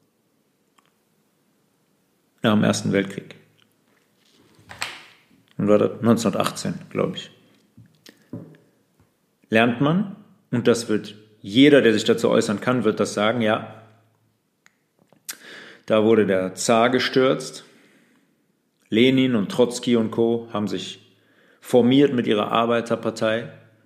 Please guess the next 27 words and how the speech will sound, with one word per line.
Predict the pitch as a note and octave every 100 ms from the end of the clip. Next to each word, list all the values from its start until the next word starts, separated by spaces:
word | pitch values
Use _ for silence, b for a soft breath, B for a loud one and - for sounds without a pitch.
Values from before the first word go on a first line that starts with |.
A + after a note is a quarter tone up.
| _ _ _ _ _ _ _ _ _ _ _ _ _
und | - G#2
haben | A#2+
das | A2+ -
Zarenreich | - A2 G#2 G#2 G2 F#2 F2+ -
gestürzt. | - - - - - - - _ _ _ _ _ -
Eine | F2+
Bewegung | A2+ G#2+ C3+ D3 D3 C3
aus | C3 C#3+ -
dem | C3+
russischen | A#2 A#2+ D3 C3+ - A#2+
Volk | - B2+ C3 -
heraus, | B2 A2 B2+ -
weil | G#2
die | A2
alle | A#2+ C3 C#3
unzufrieden | C#3+ D3+ D#3 C#3+ - B2+ C3 C3
waren, | A#2+ A#2 C3+ D3+ B B B
haben | C3+ C#3
die | B2+
sich | A2 -
formiert | A#2 A2+ A#2+ A#2+
und | A2+
den | G#2 G#2+
gestürzt. | G#2 - F2+ - - - _ _ b b b b b b
Die | - G2
Wahrheit | D#3+ D#3+ G#2+ -
ist, | - - -